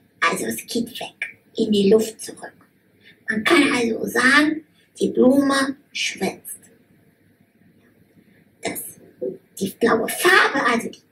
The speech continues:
Tinte, die wir in das Wasser getan haben, die wird dann mit dem Wasser und den Nährstoffen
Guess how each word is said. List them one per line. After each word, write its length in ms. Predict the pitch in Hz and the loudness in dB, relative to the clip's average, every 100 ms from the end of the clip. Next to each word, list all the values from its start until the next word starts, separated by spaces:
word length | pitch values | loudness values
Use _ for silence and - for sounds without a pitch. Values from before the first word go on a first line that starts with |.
| _ | _
Tinte, 540 | - 202 214 - 277 233 | 2 4 4 0 -2 0
die 140 | 226 | 0
wir 160 | 240 - | 0 -4
in 100 | 214 | -8
das 200 | 226 - | -6 0
Wasser 340 | 311 311 254 | 0 2 0
getan 440 | 233 - - 220 220 226 | -2 -2 -2 -2 -2 0
haben, 340 | 226 262 - - _ _ _ _ _ _ - | 2 2 -2 -12 _ _ _ _ _ _ -6
die 160 | 233 | -2
wird 260 | 277 294 - | 2 2 4
dann 400 | 277 277 285 - _ - | 2 2 -2 -4 _ 0
mit 360 | - 381 - | 4 4 2
dem 220 | 240 226 | -4 -2
Wasser 580 | 233 226 - 254 302 480 - _ _ _ - | 0 -2 0 2 2 0 -6 _ _ _ 2
und 300 | 254 240 233 | 4 4 2
den 180 | 202 196 | -2 -4
Nährstoffen 920 | 196 - - - 285 294 302 339 | -2 -2 -2 2 4 4 2 -4